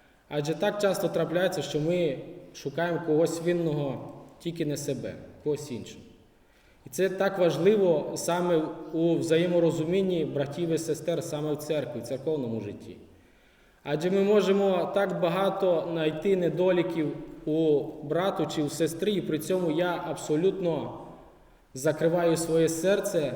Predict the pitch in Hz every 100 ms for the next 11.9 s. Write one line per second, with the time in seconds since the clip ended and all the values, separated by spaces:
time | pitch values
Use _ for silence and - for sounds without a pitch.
0 | - 156 151 170 156 160 165 190 190 -
1 | 175 143 - 147 170 170 160 156 147 170
2 | 165 165 143 - 156 156 131 - 113 -
3 | - - - - - - - 127 156 170
4 | 175 165 156 160 185 - 160 131 113 -
5 | - - - - - 143 139 165 202 170
6 | 170 175 190 - 180 156 151 160 165 180
7 | 165 165 160 175 196 160 - 143 147 180
8 | 175 170 160 165 156 165 160 127 160 180
9 | 165 147 135 143 151 160 147 143 160 180
10 | 165 - - - 131 - 165 180 175 175
11 | 147 180 185 147 135 131 123 - -